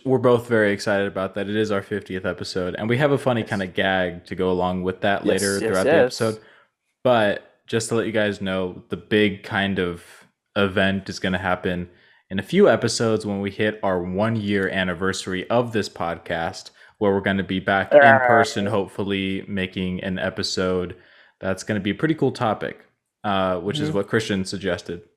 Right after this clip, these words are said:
Speaker 2: Yes.
Speaker 1: We're gonna bring in some props and stuff, and it'll be cool, especially for those of you who watch these, um, on YouTube and so forth. So
Speaker 2: Yes.
Speaker 1: this
Speaker 2: Yeah.
Speaker 1: episode was gonna be a bit bigger. We moved that just a few episodes down so we can hit the one year,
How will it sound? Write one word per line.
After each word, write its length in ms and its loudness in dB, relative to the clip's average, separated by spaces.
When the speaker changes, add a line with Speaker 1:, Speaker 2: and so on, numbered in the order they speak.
Speaker 2:
Yes. 260 4
Speaker 1:
We're 140 0
gonna 140 2
bring 180 2
in 120 0
some 140 -6
props 380 -2
and 100 -8
stuff, 440 -2
and 180 -8
it'll 120 0
be 120 2
cool, 220 2
especially 360 0
for 140 -4
those 240 0
of 120 -8
you 160 -4
who 120 -8
watch 340 -2
these, 400 -4
um, 380 -4
on 240 -6
YouTube 440 -6
and 120 -10
so 160 -6
forth. 320 -8
So 200 4
Speaker 2:
Yes. 760 6
Speaker 1:
this 180 4
Speaker 2:
Yeah. 60 4
Speaker 1:
episode 640 2
was 160 -2
gonna 140 -4
be 80 0
a 40 -2
bit 220 -2
bigger. 340 0
We 80 -8
moved 240 -2
that 160 0
just 180 -14
a 40 -8
few 240 0
episodes 480 -2
down 300 -2
so 60 -10
we 60 -6
can 100 -6
hit 160 -8
the 60 -8
one 260 -4
year, 520 -4